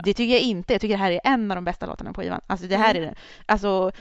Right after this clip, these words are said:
Speaker 1: Gravitation är ju liksom en helt egen liga och kan inte jämföras med någonting annat. Men så den här är bäst på skivan, tycker jag. Jag tycker
Speaker 2: Mm.
Speaker 1: det här är en absolut, alltså, jag,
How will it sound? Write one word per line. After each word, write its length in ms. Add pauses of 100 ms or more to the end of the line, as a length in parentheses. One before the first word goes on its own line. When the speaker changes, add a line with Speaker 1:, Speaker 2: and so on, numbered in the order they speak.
(140)
Speaker 1:
Gravitation 540
är 60
ju 60
liksom 180
en 80
helt 340
egen 220
liga 300
och 140
kan 180
inte 340
jämföras 400
med 80
någonting 260
annat. 320 (200)
Men 420 (400)
så 180
den 140
här 180
är 40
bäst 340
på 80
skivan, 300
tycker 160
jag. 80 (180)
Jag 120
tycker 60
Speaker 2:
Mm. 40
Speaker 1:
det 60
här 60
är 40
en 60 (100)
absolut, 400
alltså, 140
jag, 100